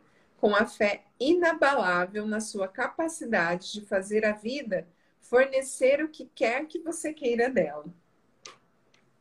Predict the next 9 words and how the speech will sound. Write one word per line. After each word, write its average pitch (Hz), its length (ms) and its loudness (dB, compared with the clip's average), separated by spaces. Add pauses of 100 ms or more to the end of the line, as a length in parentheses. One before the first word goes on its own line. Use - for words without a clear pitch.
(180)
Quando 466 340 6
rezar, 208 640 2 (160)
não 427 180 -4
implore. 196 800 -2 (1500)
Peça 302 760 4
o 214 100 -10
que 254 140 -10
você 214 420 -8
quer 185 380 -2